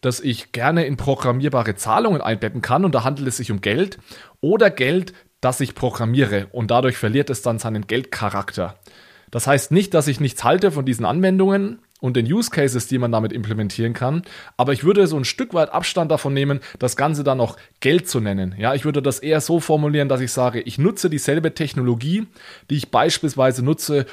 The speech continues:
um eine digitale Zentralbankwährung oder einen Chiralgeld-Token auszugeben, aber ich mache aus diesem Chiralgeld-Token oder aus dieser C B D C eine Art Wertmarke oder eine Art Gutschein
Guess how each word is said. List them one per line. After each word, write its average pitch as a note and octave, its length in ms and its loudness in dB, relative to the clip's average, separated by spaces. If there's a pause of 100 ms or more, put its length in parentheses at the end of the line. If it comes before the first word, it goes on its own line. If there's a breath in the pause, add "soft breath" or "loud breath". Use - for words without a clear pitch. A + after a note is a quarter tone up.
(160 loud breath)
um C3 300 0
eine A#2 400 2 (420 loud breath)
digitale B2+ 460 -2
Zentralbankwährung D3+ 920 0
oder A#2+ 180 0
einen A#2 180 -4
Chiralgeld-Token A#2+ 880 0
auszugeben, G#2+ 800 -4 (480 loud breath)
aber F3+ 480 2 (420 loud breath)
ich B2 300 -4 (360)
mache F#3+ 420 2
aus D3+ 180 2
diesem D3+ 260 -4
Chiralgeld-Token D#3+ 840 2
oder C3+ 160 2
aus C3 120 0
dieser C#3+ 180 -4
C C3 160 -4
B A#2+ 80 -4
D A#2 80 -2
C D#3+ 340 -2
eine C3+ 220 0
Art G#2 240 -2
Wertmarke C#3 680 2 (160 loud breath)
oder C3 200 2
eine A#2+ 240 -4
Art A2 200 -4
Gutschein E3 500 0